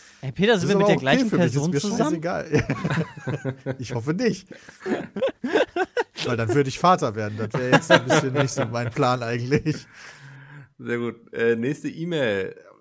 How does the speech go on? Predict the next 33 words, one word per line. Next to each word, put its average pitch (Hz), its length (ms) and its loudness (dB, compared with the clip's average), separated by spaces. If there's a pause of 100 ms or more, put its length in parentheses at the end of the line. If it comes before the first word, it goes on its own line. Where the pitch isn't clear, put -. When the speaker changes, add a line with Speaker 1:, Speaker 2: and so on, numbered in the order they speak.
(180)
Speaker 3:
„Guten 233 240 -10
Tag, 190 280 -4
mich 123 180 -10
würde 160 160 -8
interessieren, 156 680 -10 (180)
wie 135 360 -12
ihr 143 180 -6
zu 135 140 -14
Festivals 135 580 -6
steht, 120 300 -10
beziehungsweise 127 640 -12
ob - 180 -14
ihr 131 40 -8
noch 117 200 -10
auf - 180 -16
ein 110 280 -12
Festival 117 380 -10
gehen 131 360 -4
würdet 104 260 -6
und 101 160 -12
wenn 104 160 -6
ja, 104 160 -4
auf 135 60 -6
Speaker 1:
Boah, 135 160 -2
Speaker 3:
welches?“ 143 180 -2
Speaker 1:
Mickel, 151 260 -4
bohr 135 300 -4
doch 135 140 -4
nicht 135 260 -8
in 127 140 -8
der 123 200 -6
Wunde. 113 440 -10
Speaker 3:
Doch, 156 240 0